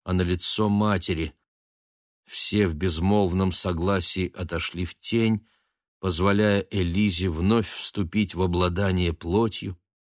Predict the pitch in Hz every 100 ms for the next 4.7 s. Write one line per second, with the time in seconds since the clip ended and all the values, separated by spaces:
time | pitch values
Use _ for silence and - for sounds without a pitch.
0 | _ _ _ _ - 85 - 90 104 110
1 | 113 82 82 80 95 95 76 73 80 78
2 | 73 67 60 - - _ _ _ _ _
3 | _ _ _ _ _ _ - 101 - 101
4 | 101 120 147 120 135 131